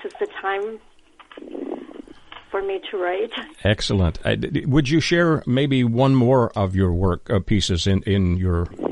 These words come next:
Speaker 2: in your publication, in your book?
Speaker 1: Um, okay, just one second.
Speaker 2: Again, the title is Thoughts, Poetry, and Reflections,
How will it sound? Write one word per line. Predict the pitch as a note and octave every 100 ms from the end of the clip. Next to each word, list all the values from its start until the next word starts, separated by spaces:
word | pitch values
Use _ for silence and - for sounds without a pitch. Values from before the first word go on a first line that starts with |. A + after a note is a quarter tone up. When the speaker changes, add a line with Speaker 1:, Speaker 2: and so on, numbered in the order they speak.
| - -
Speaker 2:
in | - F#2
your | F2+
publication, | E2 G#2 E2+ E2 F2+ E2+ F#2+
in |
your | F#2+ E2
book? | F2+ C#2 - - - - _ _ - _ _ _ - - - - _ -
Speaker 1:
Um, | G#3+ G#3+ G#3 G3+ G3+ A#3 A#3
okay, | A3 A3 A3
just | - - - -
one | G3 - - -
second. | - - - - - -
Speaker 2:
Again, | F2+ A2+
the | G2
title | - A2+ F#2+
is | F#2+
Thoughts, | - A2+ G#2+ -
Poetry, | - - G#2+ G2+ - F2+
and |
Reflections, | E2+ E2+ C#3+ E3+ F#2+ C#3 -